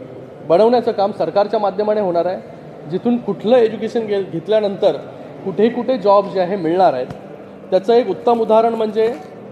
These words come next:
पाच युनिव्हर्सिटी टाउनशिप, जिथे industrial and logistic corridors असतील त्या ठिकाणी बनवणार आहेत, जेणेकरून शिक्षण जे आहे, ज्या जे, जे जे इंडस्ट्रियल कॉरिडॉर्स असतील किंवा लॉजिस्टिक कॉरिडॉर्स असतील त्याच्या जवळच, अ,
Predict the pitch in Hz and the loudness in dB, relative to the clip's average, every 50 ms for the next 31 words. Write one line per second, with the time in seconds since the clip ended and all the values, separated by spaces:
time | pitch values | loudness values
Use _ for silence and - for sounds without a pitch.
0 | - - - - 185 214 240 - 214 208 208 214 220 220 214 214 - 220 - 247 | -16 -6 0 4 4 4 4 2 0 -4 -2 2 2 2 2 0 -4 -6 -6 -6
1 | 240 240 - 196 190 196 208 196 - 214 - - - - - - - - - - | -6 -2 0 0 0 0 -2 -2 -2 -4 -4 -4 -10 -18 -18 -18 -18 -18 -18 -18
2 | - - - - - - - - - - - - - - 147 135 185 - 233 233 | -18 -18 -16 -16 -16 -16 -16 -16 -16 -16 -16 -16 -14 -10 -4 -4 0 2 2 2
3 | 196 180 185 190 214 214 - 247 233 233 233 226 202 180 175 175 208 202 - 247 | 2 2 2 2 2 2 2 0 2 2 2 2 2 2 2 2 -4 -6 -6 -8
4 | - - - 170 170 196 196 226 220 208 196 156 - - 185 147 131 - - 202 | -4 0 0 0 2 2 2 2 2 2 -2 -4 -4 -4 -6 -6 -6 -4 0 2
5 | 196 196 202 208 202 226 240 254 196 190 175 175 175 170 147 135 131 131 - - | 2 2 2 0 0 2 2 2 2 2 2 2 2 2 2 0 0 -2 -6 -8
6 | - - - - - - - - 139 131 160 170 202 226 226 226 226 233 240 254 | -14 -18 -18 -20 -20 -20 -18 -14 -6 -2 -2 2 2 2 2 4 2 2 2 0
7 | 233 - - 196 - - - - 254 254 240 214 208 185 170 156 147 151 156 156 | -4 -4 -6 -8 -8 -6 -2 0 0 2 2 2 4 4 4 4 2 0 -2 -4
8 | - - - - - - - 147 135 156 160 165 170 190 233 226 202 165 151 170 | -6 -12 -16 -18 -18 -16 -16 -6 0 4 4 4 4 4 2 2 2 2 0 -2
9 | 170 185 226 214 208 202 208 208 - 226 214 208 - 190 185 190 190 214 202 202 | 0 0 0 -2 0 0 -2 -2 0 -2 -2 0 -2 -2 -2 0 0 0 0 2
10 | 202 180 - - 220 220 214 208 - 208 208 214 214 220 220 202 165 160 180 196 | 0 0 0 -2 -6 -6 -6 -8 -6 0 4 4 6 6 4 2 0 0 -2 -4
11 | - - 247 - - 190 175 175 170 175 165 156 151 - - 175 170 - 190 170 | -8 -8 -8 -2 -2 0 0 0 -2 -2 -2 -2 -4 -6 -6 -8 -6 -6 -6 0
12 | - 233 220 170 147 175 185 214 233 233 185 - - - - - - - - - | 2 2 2 2 2 4 4 6 6 4 2 0 -4 -14 -14 -16 -16 -16 -16 -16
13 | - - - - 147 | -16 -12 -4 2 4